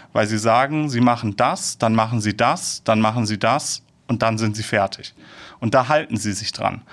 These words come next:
Und genau so ist es jetzt auch an dem Punkt, wo wir sind. Man braucht jetzt einen Plan. Und dieser Plan muss technologisch getrieben sein in vielen Facetten. Und wenn ich mich an diesen Plan halte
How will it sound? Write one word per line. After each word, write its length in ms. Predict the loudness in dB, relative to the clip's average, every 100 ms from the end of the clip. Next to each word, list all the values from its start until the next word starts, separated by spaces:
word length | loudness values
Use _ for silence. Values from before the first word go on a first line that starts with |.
| -20 -6
Und 80 | -2
genau 320 | 2 4 4
so 300 | 4 2 2
ist 100 | 0
es 140 | -4 -2
jetzt 280 | -2 -2
auch 300 | 2 2 2
an 140 | -2 0
dem 200 | 0 0
Punkt, 300 | 0 0 0
wo 100 | 0
wir 140 | 2
sind. 240 | 2 0 0
Man 140 | -2
braucht 320 | 2 0 2
jetzt 240 | -2 -2 -8
einen 100 | 0
Plan. 400 | 2 4 2 -4 -14 -20 -2
Und 140 | 2
dieser 180 | 4 2
Plan 340 | 2 2 2 2
muss 180 | 0
technologisch 720 | -2 0 2 2 4 2 0 -2
getrieben 440 | -4 -2 0 2
sein 240 | 2 0
in 120 | 0 -6
vielen 320 | -2 0 0
Facetten. 580 | -2 -4 -4 -6 -8 -14 -16 -20 -20 -6
Und 280 | 0 2 2
wenn 140 | 2
ich 80 | 2
mich 160 | 2 0
an 80 | 0
diesen 300 | 0 -2 0
Plan 320 | 0 0 2
halte 560 | 2 0 -2 -4 -4